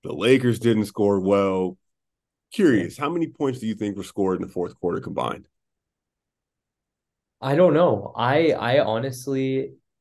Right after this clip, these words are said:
Speaker 2: I'm gonna go with, I feel like it was low. It, it didn't feel like ugly basketball, but at times it did.
Speaker 1: Mm-hmm.
Speaker 2: I don't know. I'm gonna go with, like, twelve,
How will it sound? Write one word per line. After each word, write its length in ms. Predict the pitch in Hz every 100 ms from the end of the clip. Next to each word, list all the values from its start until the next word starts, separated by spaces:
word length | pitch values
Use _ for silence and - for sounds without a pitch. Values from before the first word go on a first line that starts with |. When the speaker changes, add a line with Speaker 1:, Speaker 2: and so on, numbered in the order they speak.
| _ _ -
Speaker 2:
I'm 240 | 120 160
gonna 240 | 170 175 139
go 220 | 120 127
with, 260 | 123 120 -
I 80 |
feel 220 | 120 - 160
like 160 | 165
it 60 | 151
was 180 | 110 95
low. 420 | 92 95 87 87 -
It, 360 | 110 135 - - _
it 240 | 135 127 - - 143
didn't 300 | 127 165 156
feel 260 | - 127 123
like 240 | 120 113 -
ugly 320 | - 101 104
basketball, 720 | 90 90 95 - 117 117 113
but 240 | 101 95 -
at 200 | 104 104
times 340 | - 98 104
it 140 | 101 98
did. 320 | 98 101 120 123 - _ _ _ -
Speaker 1:
Mm-hmm. 160 | - 98
Speaker 2:
I 80 | 101
don't 100 | 175
know. 80 |
I'm 60 | 170
gonna 460 | 156 113 - - 156
go 100 | 156
with, 120 | 151
like, 200 | 113 -
twelve, 520 | - 107 98 87 90